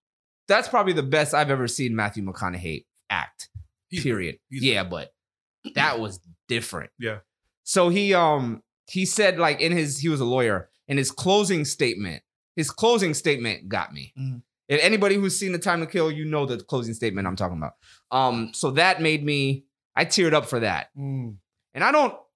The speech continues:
Speaker 1: I was talking to somebody a couple days ago, like, <clears throat> I'm not a crier.
Speaker 2: Right.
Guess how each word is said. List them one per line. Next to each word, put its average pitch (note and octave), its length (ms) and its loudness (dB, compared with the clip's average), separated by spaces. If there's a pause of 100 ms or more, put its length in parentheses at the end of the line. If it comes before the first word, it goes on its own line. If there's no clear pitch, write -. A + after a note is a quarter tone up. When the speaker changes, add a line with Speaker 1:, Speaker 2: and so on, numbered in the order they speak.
(160)
Speaker 1:
I F3 80 -2
was A3 140 -2
talking G#3+ 280 -2
to D#3 80 2
somebody D#3+ 300 0
a C3+ 40 -2
couple C3+ 220 0
days C3 220 0
ago, A2 180 -2
like, G#2+ 320 0
<clears throat> - 1040 -4
I'm D#3 120 0
not G3 160 4
a C3 80 -2
crier. A2 680 0
Speaker 2:
Right. A2+ 240 -8